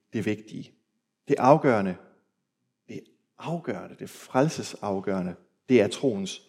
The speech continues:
objekt. Hvem eller hvad tror vi på? Og i kirken,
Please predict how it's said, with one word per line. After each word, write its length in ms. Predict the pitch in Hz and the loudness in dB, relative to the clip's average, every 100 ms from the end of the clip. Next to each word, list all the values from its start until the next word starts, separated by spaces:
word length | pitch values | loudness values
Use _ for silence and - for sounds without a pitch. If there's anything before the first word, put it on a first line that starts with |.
| _ _ _ | _ _ _
objekt. 600 | 110 - 107 - - - _ _ _ | -14 -6 -6 -6 -12 -20 _ _ _
Hvem 300 | 101 143 139 | 2 2 2
eller 200 | 117 101 | 0 0
hvad 320 | 92 107 123 135 - - _ _ | 2 2 2 0 -6 -20 _ _
tror 240 | - 139 113 | -4 0 0
vi 120 | 95 | -2
på? 360 | - 107 101 - _ _ _ _ _ _ _ _ _ _ _ | -4 -4 -4 -12 _ _ _ _ _ _ _ _ _ _ _
Og 80 | 110 | -10
i 20 | |
kirken, 360 | - 160 156 | 2 2 2